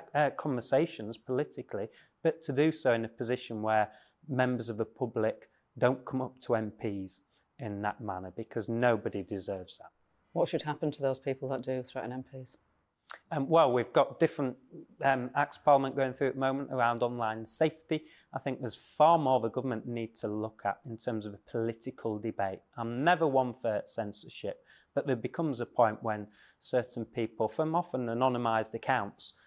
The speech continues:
Speaker 1: are spreading hatred, vile, bile and abuse. I think that does need to be tackled. And I think we have to make it clear and strive to, especially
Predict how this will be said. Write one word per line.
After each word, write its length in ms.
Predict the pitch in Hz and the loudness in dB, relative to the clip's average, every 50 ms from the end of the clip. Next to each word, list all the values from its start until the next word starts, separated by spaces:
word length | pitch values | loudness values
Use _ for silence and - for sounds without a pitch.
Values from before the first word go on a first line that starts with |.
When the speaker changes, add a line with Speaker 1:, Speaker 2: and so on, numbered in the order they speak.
| _ - | _ -16
Speaker 1:
are 80 | - 131 | -16 -12
spreading 400 | - - 131 117 110 113 107 101 | -2 2 4 4 4 4 0 -2
hatred, 680 | - - 123 120 - - - - 120 113 110 107 104 | -2 -2 -2 -2 -2 -6 -8 -4 -2 -2 -2 -2 -2
vile, 360 | 107 110 104 107 107 107 107 107 | 2 2 2 4 4 2 2 2
bile 400 | - 107 104 104 101 101 101 101 | 2 2 4 4 2 0 -2 -6
and 120 | 98 98 | -8 -8
abuse. 380 | 92 - 101 95 98 - - - | -8 -8 -6 -6 -8 -8 -10 -12
I 60 | - | -10
think 220 | - 123 123 - - 120 110 | -8 -8 -8 -8 -6 -2 0
that 300 | 123 127 - - 123 - | 2 2 0 -2 -6 -6
does 220 | 123 117 107 - | -6 -6 -6 -6
need 300 | 113 107 107 107 107 - | -8 -8 -8 -10 -12 -14
to 80 | - - | -20 -18
be 120 | - 101 | -18 -18
tackled. 560 | - - - 107 - _ - 110 95 101 107 _ _ - - - - _ - 127 | -12 -6 -6 -6 -6 _ -12 -12 -12 -12 -14 _ _ -20 -20 -20 -20 _ -12 -10
And 100 | 117 107 | -8 -8
I 40 | |
think 220 | 104 - 127 123 - | -8 -6 -8 -6 -4
we 80 | 123 | -4
have 160 | 123 120 - - | -4 -4 -6 -6
to 80 | 131 117 | -4 -4
make 360 | 113 113 110 - _ - 123 | -4 -4 -6 -8 _ -10 -10
it 200 | 107 - _ - | -10 -10 _ -10
clear 380 | - 123 113 107 101 101 107 - | -6 -4 -2 -2 0 -2 -2 -2
and 120 | 127 110 104 | -4 -6 -6
strive 640 | - - - - 131 123 117 123 120 120 - - | -6 -8 -4 0 2 4 4 4 2 0 -2 -4
to, 140 | - - 98 | -10 -8 -8
especially 640 | 98 - - - 156 160 156 - - 117 113 107 101 | -8 -8 -4 0 0 0 0 -2 -6 -4 -2 -2 -4